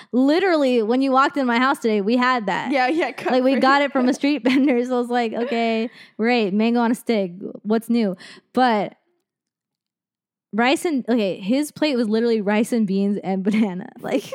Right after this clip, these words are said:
Speaker 1: I eat that, like, every day. Like, that's not s-
Speaker 2: It, it's
Speaker 1: it's
Speaker 2: also just so, like, it's, it's so simple.
Speaker 1: <laughs> Yeah.
Speaker 2: It's just rice,
Speaker 1: Like, anybody could
Speaker 2: beans,
Speaker 1: do that.
Speaker 2: bananas on the side.
Speaker 1: Yeah.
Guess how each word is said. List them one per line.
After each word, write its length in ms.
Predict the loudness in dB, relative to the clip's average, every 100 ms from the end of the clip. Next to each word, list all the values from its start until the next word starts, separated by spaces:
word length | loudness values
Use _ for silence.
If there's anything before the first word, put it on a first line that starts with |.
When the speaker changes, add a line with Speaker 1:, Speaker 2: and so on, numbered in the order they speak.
| -14 -14 -6 -6 -6 -4
Speaker 1:
I 180 | -2 0
eat 220 | -2 2
that, 220 | 0 2
like, 200 | 0 -2
every 280 | -2 -2 0
day. 300 | -2 -2 -4 -10 -12 -4
Like, 380 | -2 -2 -4 -14 -6
that's 220 | -2 -2 -2
not 300 | 0 -2 -4
s- 80 | -12 -16 -18 -20 _ -4
Speaker 2:
It, 160 | -4 -2
it's 120 | -4
Speaker 1:
it's 100 | 2
Speaker 2:
also 300 | 2 2 -4
just 240 | -8 -10
so, 260 | -6 -4 -4
like, 400 | -4 -4 -6 -12 _ _ _ _ _ _ _
it's, 320 | -10 -10 -12 _ _ _ _ _ _
it's 120 | -14 -8
so 200 | -6 -6
simple. 580 | -8 -10 -6 -6 -2
Speaker 1:
<laughs> 60 | 0
Yeah. 300 | -2 -2 -8 -14 -14
Speaker 2:
It's 140 | -12
just 180 | -12 -12
rice, 360 | -8 -6 -4 -6 -8
Speaker 1:
Like, 200 | -6 -4
anybody 400 | -2 0 0 0
could 160 | -2 -4
Speaker 2:
beans, 100 | -4
Speaker 1:
do 220 | -2 0 2
that. 420 | 0 0 -4 -12 _ -20 -10
Speaker 2:
bananas 440 | -6 -2 -2 -4 -6
on 120 | -6
the 60 | -8
side. 440 | -6 -6 -6 -6
Speaker 1:
Yeah. 460 | 0 2 4 2